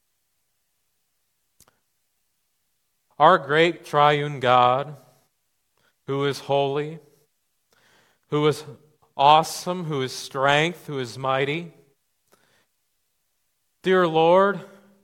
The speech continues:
to read your word, to contemplate your truth and your attributes, it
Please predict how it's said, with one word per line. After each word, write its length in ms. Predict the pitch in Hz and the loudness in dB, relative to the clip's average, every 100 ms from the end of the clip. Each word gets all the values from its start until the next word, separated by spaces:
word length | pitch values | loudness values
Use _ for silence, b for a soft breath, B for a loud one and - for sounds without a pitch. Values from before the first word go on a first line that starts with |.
| _ _ _ _ _ _ _ _ | _ _ _ _ _ _ _ _
to 100 | 147 | -6
read 360 | 156 175 175 | -2 -2 -2
your 100 | 175 | -6
word, 380 | 139 151 160 156 | -2 0 2 0
to 80 | 120 | -6
contemplate 840 | - 156 160 151 - 143 151 151 | -2 -2 0 -6 -8 -4 -4 -6
your 140 | 143 123 | -10 -16
truth 540 | - - 151 151 - | -14 -8 -6 -6 -8
and 100 | 135 | -12
your 140 | 135 135 | -8 -2
attributes, 760 | 143 147 - 107 110 117 - | -2 -2 -8 -14 -14 -14 -12
it 180 | 117 | -14